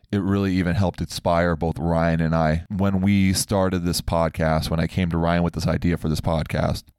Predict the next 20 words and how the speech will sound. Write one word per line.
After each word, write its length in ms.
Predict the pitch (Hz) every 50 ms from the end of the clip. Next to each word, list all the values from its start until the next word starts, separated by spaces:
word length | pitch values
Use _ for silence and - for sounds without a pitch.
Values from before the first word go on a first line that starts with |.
| _ -
our 240 | 95 101 107 107
hope, 480 | 98 - - 101 95 95 98 - - - - _ _ _ _ _ -
our 220 | 90 92 95 95
dream, 520 | 87 80 82 80 80 87 95 95 98 95 -
our 140 | - 87
mission 540 | 87 85 85 85 85 - - 101 98 98 101 - _ _
was 260 | - 110 107 101 92 -
to 120 | - 85
help 280 | 131 110 90 87 85 -
at 140 | 80 -
least 280 | - 90 87 87 - -
one 300 | - 78 82 82 85 82
father. 540 | 80 - - 78 67 73 - 64 62 - _ -
We 200 | - 95 104 104
said 360 | 107 107 - - 92 90 90 82
if 120 | 80 -
we 200 | 90 95 101 104
could 160 | - 113 98
help 320 | 92 104 101 98 95 - -
one 600 | - 95 87 87 92 95 98 101 101 104 107